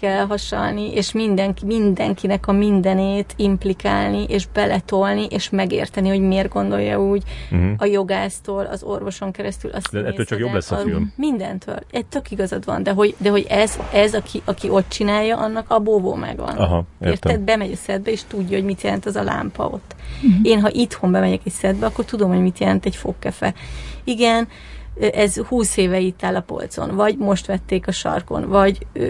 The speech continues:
Speaker 1: érted? Tehát most
Speaker 2: Aha.
Speaker 1: tök mindegy, mindennek tudod a jelentését. Ott meg minden ilyen az új. Attól rá is tudsz nézni valahogy, meg tudod, meg tök jól kiszűröd, hogy mi az, ami fontos, meg mi az, ami nem fontos.
Speaker 2: De
Speaker 1: De
Speaker 2: úgy
Speaker 1: hogy
Speaker 2: érzed, hogy így a kontrollt így kicsit kiengeded a kezedből,
Speaker 1: Nem,
Speaker 2: hogy
Speaker 1: nem, hanem hogy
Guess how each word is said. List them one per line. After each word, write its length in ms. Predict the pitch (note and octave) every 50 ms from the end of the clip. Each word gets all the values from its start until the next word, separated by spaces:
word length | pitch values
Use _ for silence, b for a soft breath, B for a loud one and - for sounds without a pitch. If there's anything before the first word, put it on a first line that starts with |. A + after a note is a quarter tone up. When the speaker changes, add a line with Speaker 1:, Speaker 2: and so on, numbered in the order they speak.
| - - - -
Speaker 1:
érted? 420 | - G#3 G3+ - - B3 A3 G#3
Tehát 160 | - - G#3+ G3+
most 120 | - F2
Speaker 2:
Aha. 100 | - G2+
Speaker 1:
tök 220 | G#2 - C4 C4 -
mindegy, 240 | A#3 G#3+ G3+ F#3+ F#3+
mindennek 540 | G#3+ A#3+ B3 A#3+ G#3 G3 F#3+ F#3+ G3 F3
tudod 200 | - - - G#3
a 20 | A3
jelentését. 540 | G#3+ A#3 A#3 - F#3 - G3+ - - - - -
Ott 260 | - A3 A3 G#3+ -
meg 220 | A3+ A3 G#3 A3+
minden 460 | A3+ A#3+ A#3+ A#3 A3 G#3 F3+ G3 F#3+ F#3+
ilyen 380 | F#3+ F#3 F#3 F#3+ G#3+ G#3 G#3+
az 220 | - - G3 F#3 -
új. 200 | - - - -
Attól 320 | - G3+ F#3 - A#3+ A#3
rá 140 | B3+ C4+ D4
is 160 | C4 G#3 -
tudsz 220 | - A#3 G3 - -
nézni 320 | C4+ C4 B3 A#3 - F#3+
valahogy, 520 | F3 F3 F3+ F#3 F3 F3+ E3+ F3 G3 G3+ -
meg 180 | - G3 F#3 -
tudod, 400 | - - B3 A3 G#3 G3+ G3 -
meg 220 | G3+ G3 F#3 -
tök 220 | - - - E3+ -
jól 160 | G3+ F#3 F3+
kiszűröd, 580 | - - F#3+ - - - F#3+ F3 F3 F#3 F3+ -
hogy 140 | - F#3+
mi 140 | F3+ F#3 F#3
az, 140 | F#3+ F#3 -
ami 120 | F#3 F#3
fontos, 500 | F3+ - - G#3 G3+ F#3 F#3 - F#3+ -
meg 120 | - G3 F#3+
mi 100 | F#3+ F#3+
az, 80 | G3
ami 140 | G3+ G#3 A3+
nem 180 | A#3+ C4+ C4 A3+
fontos. 380 | - - - - - - -
Speaker 2:
De 60 | B B B B B B B B B B B B
Speaker 1:
De 120 | - G#2+
Speaker 2:
úgy 60 | A2 G#2
Speaker 1:
hogy 120 | G#2+ G#2+
Speaker 2:
érzed, 200 | A2 G#2+ A#2 B2
hogy 100 | B2 C3
így 180 | B2+ B2 A#2+ G#2+ -
a 80 | - F2+
kontrollt 560 | - - F#2 F2+ F#2 - - G#2+ A2 A2 -
így 120 | A#2+ A2
kicsit 240 | - - F#2+ - -
kiengeded 500 | - - F2+ E2+ E2+ E2+ F2+ G2+ G#2 G#2+
a 60 | G#2
kezedből, 580 | F#2+ - E2+ E2 F#2+ A2+ A2 G2+ G2+ - - B3
Speaker 1:
Nem, 200 | C#4+ E4+ F#4 -
Speaker 2:
hogy 160 | E2+ E2+ -
Speaker 1:
nem, 260 | - E4+ E4+ D#4 C4 A3
hanem 180 | A3+ A#3 A#3 A#3
hogy 120 | B3 B3